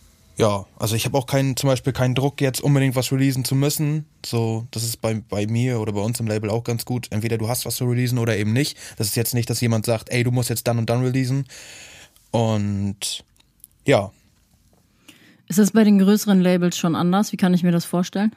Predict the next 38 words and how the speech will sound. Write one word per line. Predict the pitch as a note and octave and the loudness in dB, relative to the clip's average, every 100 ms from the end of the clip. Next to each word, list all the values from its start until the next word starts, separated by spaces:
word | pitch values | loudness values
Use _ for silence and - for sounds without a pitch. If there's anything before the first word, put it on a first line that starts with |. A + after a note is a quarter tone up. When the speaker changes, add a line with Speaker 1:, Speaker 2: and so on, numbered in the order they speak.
| _ | _
Speaker 2:
Also, | - E3 | -4 0
dass | E3+ F3 | 2 2
man | F#3 | 4
da | E3+ | 4
schon | F3 G3 F#3+ | 4 4 4
so | |
diesen | F3 F3 F3 | 2 2 2
Druck | E3+ F#3 - | 0 0 0
hat, | E3 - | -2 0
dass, | D#3+ D#3+ - | -4 -2 -4
äh, | E3+ D#3+ D#3+ | -2 0 0
du | D#3+ | -2
abliefern | - D#3 F#3 G3 G3+ | -4 -2 -2 0 2
musst, | G3 G3+ - | 4 2 -2
ich | G3 | -6
sag | G3 G3 | -4 -2
mal, | G3+ G3 G3 | -2 -2 -2
in | D#3+ F#3 | -2 0
dem | G3+ | 2
Sinne? | G3+ G#3+ A#3 _ _ _ _ | 2 2 0 _ _ _ _
Speaker 1:
Ähm, | - C3+ B2+ A#2+ A#2 G#2+ G#2 G2+ G2 - - - | 0 2 4 4 4 2 0 -2 -6 -14 -18 -6
ja, | A2+ A2 A2 G#2+ G#2 _ - | -2 0 0 -2 -6 _ -12
äh, | - A#2+ A#2 A2 A2+ | -2 0 0 0 -2
glaub | A#2 A#2+ | -2 -2
ich | A#2+ - | -2 -4
tatsächlich | A#2 A#2+ A#2 A#2 | -4 -4 -4 -4
nicht. | A2 B2 B2 | -2 -2 -4
Ich | A#2 | -6
denk, | A2+ A2+ | -4 -4
da | A2 | -4
ist | A2 - | -4 -8
es | - | -6
auch | - A#2 - - _ _ - - | -4 -6 -8 -20 _ _ -16 -12
ziemlich | - B2+ A#2 | -6 -4 -4
so | B2+ A#2+ | -4 -4
wie | |
bei | A2+ | -2
uns. | A2 A#2+ C3+ - | -2 0 0 -2